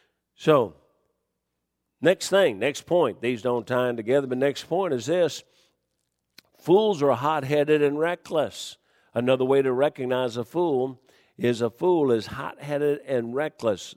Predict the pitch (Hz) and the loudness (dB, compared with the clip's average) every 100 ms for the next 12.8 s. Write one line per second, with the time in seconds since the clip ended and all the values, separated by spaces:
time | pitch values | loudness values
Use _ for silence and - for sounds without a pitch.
0 | - 110 120 123 104 123 127 127 113 - | -12 -8 -6 -6 -4 -2 -2 -4 -8 -10
1 | - - 139 135 131 135 127 110 - 170 | -16 -8 -8 -8 -8 -6 -8 -10 -14 -14
2 | - - 135 101 80 _ _ _ _ 117 | -14 -12 -10 -10 -12 _ _ _ _ -10
3 | 135 123 117 - 139 117 127 120 123 101 | -8 -10 -10 -4 -4 -2 -4 -6 -12 -12
4 | 107 113 143 127 113 _ _ _ - 87 | -6 0 2 0 -4 _ _ _ -20 -8
5 | 117 156 - 147 135 107 - - - - | -2 -2 0 -2 -2 -4 -10 -10 -12 -10
6 | 123 117 127 _ _ _ _ - _ _ | -10 -10 -14 _ _ _ _ -20 _ _
7 | - 156 143 147 135 185 254 226 156 156 | -4 -2 0 0 4 2 2 -6 0 2
8 | 156 147 - _ 208 240 185 143 - - | 4 2 -4 _ -6 -2 2 0 0 -4
9 | 151 139 123 - 185 214 214 160 - 160 | -4 -2 -6 -4 0 0 0 -4 -4 -4
10 | 180 220 190 101 - _ _ _ _ _ | -2 -4 -4 -10 -10 _ _ _ _ _
11 | _ _ _ _ _ _ - 123 - 113 | _ _ _ _ _ _ -2 -2 0 -8
12 | - _ 196 240 190 135 123 | -8 _ -2 2 2 2 -4